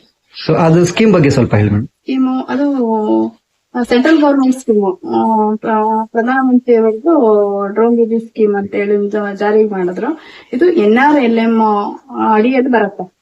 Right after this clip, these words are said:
Speaker 2: ಈ
Speaker 1: ಓಕೆ.
Speaker 2: ಸ್ಕೀಮ್. ಅವರು ನ-, ಕೃಷಿ ಇಲಾಖೆ ಕಾಂಟ್ಯಾಕ್ಟ್ ಹೇಳಿರ್ತಾರೆ. ನಮ್ಮಲ್ಲಿ ಯಾರು ರೈತ ಮಹಿಳೆಯರು ಇರ್ತಾರೆ, ರೈತ ಕೃ-, ಇದೆ ರೈತರಲ್ಲಿ,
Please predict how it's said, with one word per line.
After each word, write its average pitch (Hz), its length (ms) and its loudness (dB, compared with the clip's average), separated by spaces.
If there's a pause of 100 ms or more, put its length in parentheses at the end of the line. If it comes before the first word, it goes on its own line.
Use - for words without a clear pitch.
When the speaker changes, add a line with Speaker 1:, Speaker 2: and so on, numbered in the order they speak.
(160)
Speaker 2:
ಈ 226 80 2
Speaker 1:
ಓಕೆ. 113 100 2
Speaker 2:
ಸ್ಕೀಮ್. 196 440 -4 (300)
ಅವರು 320 280 0
ನ-, 233 680 0
ಕೃಷಿ 285 220 0
ಇಲಾಖೆ 262 440 2
ಕಾಂಟ್ಯಾಕ್ಟ್ 226 560 -4
ಹೇಳಿರ್ತಾರೆ. 233 680 -2 (140)
ನಮ್ಮಲ್ಲಿ 233 440 -2
ಯಾರು 240 600 0
ರೈತ 240 300 0
ಮಹಿಳೆಯರು 247 440 0
ಇರ್ತಾರೆ, 208 300 -4
ರೈತ 226 300 -2 (420)
ಕೃ-, 240 180 -2
ಇದೆ 214 340 0
ರೈತರಲ್ಲಿ, 247 720 -2